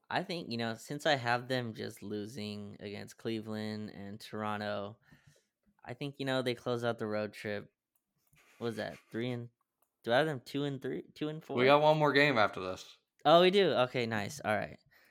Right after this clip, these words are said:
Speaker 1: So I'll, I'll have them taking this, uh, oh, the last one is, well, yeah. Uh, yeah, I say they come out with a, a, a very, very close win where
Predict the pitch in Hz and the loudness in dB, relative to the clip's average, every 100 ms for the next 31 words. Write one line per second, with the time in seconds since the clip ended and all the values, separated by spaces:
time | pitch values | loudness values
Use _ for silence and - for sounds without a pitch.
0 | _ _ - 110 117 117 - 131 175 165 | _ _ -2 2 2 0 0 2 4 2
1 | 165 160 156 143 - 127 123 117 110 107 | 2 0 0 -4 -2 -2 -2 -4 -4 -4
2 | 107 104 - 101 92 85 82 71 73 120 | -4 -4 -4 -6 -4 -6 -8 -10 -14 -18
3 | _ _ _ _ 165 156 120 120 156 165 | _ _ _ _ 8 8 8 4 2 0
4 | 127 104 - - 92 90 - _ - - | -2 -4 -6 -14 -16 -16 -18 _ -18 -16
5 | - _ _ - - - _ 92 107 104 | -16 _ _ -20 -20 -20 _ -6 -4 -4
6 | 101 101 104 120 131 123 _ _ _ _ | -4 -4 -6 -8 -14 -20 _ _ _ _
7 | _ _ - - 190 196 185 170 - 135 | _ _ -12 -6 -4 -2 0 -2 -2 0
8 | 120 113 107 107 104 101 - _ - 104 | 2 0 -2 -4 -6 -6 -12 _ -12 -10
9 | - - - _ _ - 107 117 123 123 | -10 -14 -20 _ _ -8 -4 2 4 4
10 | 123 113 117 113 110 - 110 107 - - | 2 0 0 0 -2 -4 -2 -2 -6 -8
11 | 107 104 104 104 101 101 104 | -6 -4 -6 -6 -6 -6 -8